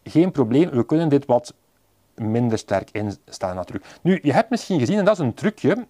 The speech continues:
wat ik jullie aanraad om te doen. Wanneer ik bezig was met mijn doordrukken hier, heb ik eigenlijk een stukje, als ik mijn masker toon, heb ik ook een stukje over de rand geschilderd. Maar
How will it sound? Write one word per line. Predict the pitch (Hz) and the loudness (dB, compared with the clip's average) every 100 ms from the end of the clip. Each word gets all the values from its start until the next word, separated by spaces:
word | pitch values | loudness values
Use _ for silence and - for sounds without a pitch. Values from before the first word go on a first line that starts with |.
| - | -6
wat | 120 131 | -4 -2
ik | 131 | -2
jullie | 127 - | -4 -2
aanraad | 131 147 | 0 0
om | 147 135 | -2 -2
te | |
doen. | 123 175 - - _ _ | -2 -2 -4 -20 _ _
Wanneer | 139 147 180 185 | 0 2 2 0
ik | 175 120 | -2 -2
bezig | 113 214 208 | 0 2 2
was | 170 160 | 0 2
met | 156 156 | 0 0
mijn | 135 127 104 | 0 0 -2
doordrukken | 101 170 220 131 113 101 | 2 2 2 -2 -2 -2
hier, | 107 175 | 0 0
heb | 151 147 | 0 0
ik | 139 | -2
eigenlijk | 147 196 208 | -2 -2 -2
een | 143 | -4
stukje, | - 190 208 196 | -4 -4 -4 -2
als | 139 | -2
ik | 131 | -2
mijn | 123 107 | -2 0
masker | 117 170 135 - | 0 -2 -4 -4
toon, | 98 135 185 _ _ | -2 -2 -4 _ _
heb | 147 | 0
ik | 160 | 2
ook | 175 170 | 2 0
een | 135 | -2
stukje | 175 - 160 - | -4 -2 -4 2
over | 151 131 | 2 2
de | 104 | 0
rand | 98 127 - | 0 0 -4
geschilderd. | 117 - 95 92 92 | -14 -10 -8 -8 -10
Maar | - | -16